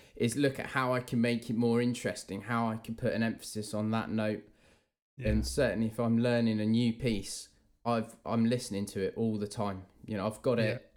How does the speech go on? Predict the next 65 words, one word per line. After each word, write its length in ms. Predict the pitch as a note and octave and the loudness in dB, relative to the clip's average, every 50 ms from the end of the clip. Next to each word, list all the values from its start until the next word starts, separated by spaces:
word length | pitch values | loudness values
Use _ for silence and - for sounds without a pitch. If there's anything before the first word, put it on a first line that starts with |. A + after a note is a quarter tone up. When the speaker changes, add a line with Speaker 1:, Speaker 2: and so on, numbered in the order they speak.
| _ _ _ | _ _ _
Speaker 2:
Yeah. 40 | A2+ | -12
Speaker 1:
I've 80 | A2+ - | -6 -2
got 160 | - A#2+ A2+ | -2 0 0
it 60 | - | 2
in 80 | - A2+ | 0 0
the 60 | A2+ | 0
car. 520 | A2+ - C3 B2 B2+ B2+ B2+ B2 B2 B2+ - - - _ _ _ _ _ _ _ | 0 -2 -2 0 0 0 0 -2 -4 -6 -8 -14 -20 _ _ _ _ _ _ _
You 100 | G#2 A2 | -2 0
know, 80 | G#2+ | 0
I 40 | A#2 | 0
do 140 | A#2 - - | 2 2 2
a 100 | A#2 A#2 | 2 2
lot 60 | G#2+ | 0
of 100 | G#2 - | -2 -2
driving 480 | - C3 A#2+ B2+ C3 C3 A2+ A#2+ A2+ A2 | 0 0 2 2 2 0 0 0 0 0
between 340 | A2+ - - A#2+ A#2 A2+ A2+ | -2 -2 -2 0 2 2 2
schools, 560 | A2+ - - D#3 C#3+ B2 A#2 A2 A2 A2+ - - | 0 -2 0 2 2 2 2 0 -2 -6 -8 -4
and 80 | - C3 | 0 0
if 140 | B2+ B2+ - | 0 0 0
I'm 180 | B2 A#2+ B2 | 0 2 2
l-, 100 | A#2+ B2 - - - _ _ _ - | 0 0 -2 -8 -16 _ _ _ -2
learning 320 | C3 C3+ C#3+ C#3 C3 A#2 | 0 0 2 2 0 0
stuff, 220 | A2+ - - - - | -2 -6 -10 -10 -6
I'm 80 | A2+ A#2 | -8 -8
just 160 | - - - | -8 -6 -4
doing 260 | - C3+ B2 A2+ A2+ - - | -2 -2 -2 -2 -4 -8 -8
listening 520 | - A#2+ B2+ C3 A#2+ - - A#2 G#2+ G#2+ G#2+ | -6 -2 -2 -2 -2 -2 -2 0 0 0 -2
all 260 | - B2+ B2+ B2+ A#2+ | 0 0 2 2 2
the 100 | A#2 B2 | 0 -2
time. 360 | B2 - B2 A#2 A#2+ A#2 A#2 | 0 0 2 2 2 2 2
And 140 | - A2+ B2+ | 2 2 2
while 200 | C#3+ E3 F3 E3 | 2 2 2 2
I'm 100 | D3+ D3 | 2 0
listening 360 | D#3+ E3+ E3 - E3+ D#3 C#3+ | -2 -2 -2 -2 0 0 0
to 120 | C3+ - A#2+ | 0 0 -4
the 60 | A2+ | -4
piece, 240 | A2+ A#2 G2+ - - | -2 -4 -4 -2 0
I'm 60 | C3 | 0
not 180 | D#3 D#3 - | 0 0 0
just, 360 | - C#3 C3+ B2 - - - - _ _ - _ _ _ _ _ _ _ _ _ _ _ - | 0 -2 -2 -2 -2 -8 -12 -18 _ _ -20 _ _ _ _ _ _ _ _ _ _ _ -2
you 100 | A#2+ A2 | -2 0
know, 60 | G2 | 0
listening 460 | G#2+ B2 C3+ C3 - C3+ B2+ A#2 A2+ A2+ | 0 0 0 0 0 2 2 2 2 2
to 160 | - A2+ A2 | 2 2 2
it 340 | A#2 A#2 G#2+ G#2 - - _ _ _ _ _ _ _ _ _ _ _ _ _ _ _ _ _ _ _ | 2 2 0 -4 -6 -14 _ _ _ _ _ _ _ _ _ _ _ _ _ _ _ _ _ _ _
in 160 | D3 C#3+ C3+ | -2 0 0
the 60 | B2 | 0
background. 640 | A2 - D3 D3+ D3 - - - C3 A2 G#2 G#2 A2 | 0 0 0 0 0 -4 -6 -4 -2 -2 -2 0 -2
I'm 80 | B2 | -2
sort 180 | B2 - D3+ C#3+ | 0 0 0 0
of, 60 | C3 | 2
like, 200 | D3+ C#3+ G#2+ A#2 C3+ | 0 0 0 -2 -2
really 320 | D3 D#3+ D#3 D3+ C#3 C3 | 0 0 0 2 0 -2
trying 220 | B2 - C#3 B2 | -2 -2 -2 -2
to 100 | G#2+ - | -2 -4
pick 240 | - - C#3+ C3+ - | -2 -2 -4 0 0
out 260 | C#3+ C#3 D3 - - | 0 0 0 0 -4
things 280 | - - A#2 G#2+ G#2 G#2 | -6 -4 -4 -4 -4 -6
from 200 | - - F#2+ F2+ | -6 -8 -6 -4
it. 200 | F2+ G#2 - - _ | -4 -6 -8 -6 _
Speaker 2:
Like, 180 | D3 B2+ C#3 | -4 -4 -4
kind 180 | - - D3 C3+ | 2 2 2 4
of 100 | B2+ B2 | 4 2
active 500 | C3 C3+ C#3 - _ C#3 B2 A#2 A2 A#2+ | 0 -2 -2 -4 _ -2 0 0 -2 -4
listening. 460 | B2 A#2+ - - C3+ B2+ A#2 A#2 A2+ | -4 -6 -4 -4 -6 -4 -4 -6 -6